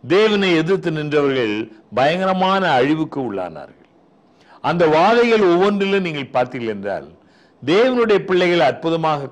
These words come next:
காக்கப்பட்டதையும் அந்த எகிப்தியர்கள் அழிக்கப்பட்டதையும் தான் நாம் பார்க்கிறோம். எல்லா வாதைகளிலும் நீங்கள் பார்க்கலாம். கிறிஸ்து இயேசு வரும் முன்னதாக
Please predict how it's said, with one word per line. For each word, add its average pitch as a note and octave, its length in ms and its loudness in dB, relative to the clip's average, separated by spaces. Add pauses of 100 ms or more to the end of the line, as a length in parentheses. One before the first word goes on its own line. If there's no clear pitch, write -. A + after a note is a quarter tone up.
காக்கப்பட்டதையும் F#2 920 -8 (520)
அந்த E3 220 -2
எகிப்தியர்கள் F3 760 0
அழிக்கப்பட்டதையும் A2+ 840 -6
தான் G2+ 140 -10
நாம் C#2+ 160 -20
பார்க்கிறோம். - 420 -20 (460)
எல்லா D3 320 0
வாதைகளிலும் C3+ 680 -2
நீங்கள் A2 300 -20
பார்க்கலாம். - 240 -20 (880)
கிறிஸ்து A#3 420 0
இயேசு G3 300 2
வரும் C#3 300 -2
முன்னதாக F#2+ 460 -8